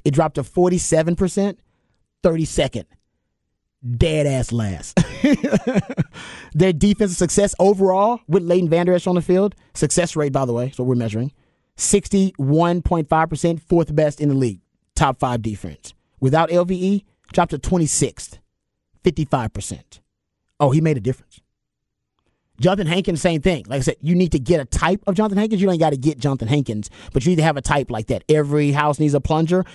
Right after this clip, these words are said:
Every defense needs a wide body, double team taking, gap clogging defensive tackle who can just be stout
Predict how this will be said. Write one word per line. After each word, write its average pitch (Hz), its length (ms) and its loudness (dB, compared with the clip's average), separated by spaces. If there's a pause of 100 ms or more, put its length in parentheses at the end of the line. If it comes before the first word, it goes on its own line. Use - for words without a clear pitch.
(220)
Every 160 500 2
defense 135 800 0
needs 143 560 0
a 131 280 2 (220)
wide 147 560 2
body, 143 540 0 (520)
double 175 360 2
team 170 400 -4
taking, 147 600 0
gap 156 380 0
clogging 151 640 0
defensive 147 560 0
tackle 123 580 -2 (520)
who 151 720 2
can 143 240 -2
just 135 320 -2
be 143 140 -2
stout - 640 -2